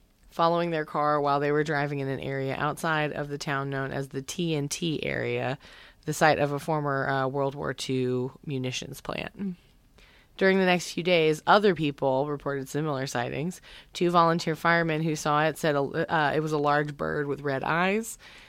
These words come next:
Mason County Sheriff George Johnson commented that he believed the sightings were due to an unusually large heron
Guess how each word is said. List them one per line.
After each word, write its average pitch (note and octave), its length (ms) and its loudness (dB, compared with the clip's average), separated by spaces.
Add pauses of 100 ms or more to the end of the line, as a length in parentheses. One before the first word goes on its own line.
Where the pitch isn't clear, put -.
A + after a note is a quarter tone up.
(160)
Mason F#3+ 400 6
County F#3 300 2
Sheriff F3+ 400 0
George F3 400 0
Johnson E3+ 460 2
commented D3 460 0
that C3 100 -2
he F3 180 -2
believed E3+ 260 -2
the D3+ 100 -6
sightings D3 380 0
were D3 120 -2
due C#3+ 180 -2
to D3+ 140 -6
an C#3 60 -2
unusually D#3+ 800 -2
large D3 380 0
heron D#3+ 680 0